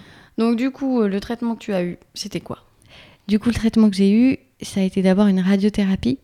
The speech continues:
Speaker 1: Mhm.
Speaker 2: Donc, que j'ai fait, euh, à Lyon, c'était quoi, euh, je pense, je pense deux mois de radiothérapie. Donc, tous les jours, euh, j'allais à la radiothérapie et j'avais un truc sur la tête et,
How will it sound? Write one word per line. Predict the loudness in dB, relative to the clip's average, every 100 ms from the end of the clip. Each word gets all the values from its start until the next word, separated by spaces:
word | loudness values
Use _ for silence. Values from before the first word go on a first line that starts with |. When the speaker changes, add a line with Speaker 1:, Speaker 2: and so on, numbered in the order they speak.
| _
Speaker 1:
Mhm. | -10 -8 -8 -10 _
Speaker 2:
Donc, | -6 -6 -4
que | -4 -2
j'ai | -4
fait, | -4 -2 -2
euh, | 0 -2 -2
à |
Lyon, | -2 -2 -2
c'était | -4 -8 -8 -12
quoi, | -8 -6
euh, | -6 -8 -8 -10 -14
je | -14
pense, | -12 -12 -14 -20 _ _ _ _ _
je | -10
pense | -8 -6
deux | -2 0
mois | 0 -2 -8 _
de | -6
radiothérapie. | -4 -4 -4 -4 -4 -4 -4 -6
Donc, | -6 -8 -6
tous | 0
les | 2
jours, | 4 2 0 -10 _ _ _ _ -20 _ _ -4
euh, | 0 0 -2
j'allais | 0 0 2
à | 0
la | -2
radiothérapie | -4 -6 -6 -6 -6 -8 -6 -6 -6 -8 -8 -8
et | -6 -6
j'avais | -4 -4 -2
un | -4 -6
truc | -8 -10
sur | -8 -6
la | -6
tête | -4 -4 -4 -6
et, | -6 -4